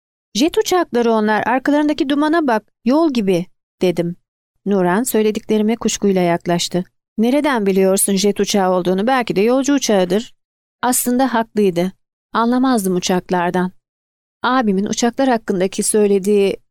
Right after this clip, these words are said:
yarım yamalak şeyleri anımsayarak öyle demiştim. Yarım bilgimle konuşmayı sürdürdüm. "Yolcu uçakları daha yüksekten uçuyor, dün gördüm ben. Bir gün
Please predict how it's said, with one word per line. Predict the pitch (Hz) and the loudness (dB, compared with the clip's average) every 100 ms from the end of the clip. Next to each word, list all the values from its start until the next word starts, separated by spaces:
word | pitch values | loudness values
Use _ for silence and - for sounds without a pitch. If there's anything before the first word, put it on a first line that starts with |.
| - | -2
yarım | 208 226 | 0 2
yamalak | 220 185 180 180 - | 0 0 0 -2 -2
şeyleri | 196 185 185 180 | -2 0 2 0
anımsayarak | 185 190 - 196 208 - | -2 -2 0 0 0 0
öyle | 196 175 | 0 2
demiştim. | 175 170 175 - 180 - _ _ _ _ | 0 -2 -4 -4 -6 -10 _ _ _ _
Yarım | 220 247 247 208 | -2 0 0 0
bilgimle | 196 185 180 220 | 0 0 0 -2
konuşmayı | - 202 - 180 202 | 0 -2 -2 -2 0
sürdürdüm. | - 185 175 170 160 175 _ _ _ _ _ _ | 0 0 0 -2 -2 -10 _ _ _ _ _ _
"Yolcu | 240 269 277 | 0 0 0
uçakları | 285 - 262 - 240 220 | 0 0 -2 0 0 0
daha | 240 | 0
yüksekten | 294 277 - 196 - 190 | 2 0 -2 -4 -2 -2
uçuyor, | 196 - 208 196 185 196 | -2 -4 0 2 0 0
dün | 233 | 0
gördüm | 226 214 208 208 190 | 2 2 2 0 -2
ben. | 165 180 _ _ _ _ - | -2 -6 _ _ _ _ -4
Bir | 240 | 0
gün | 240 226 | 0 -2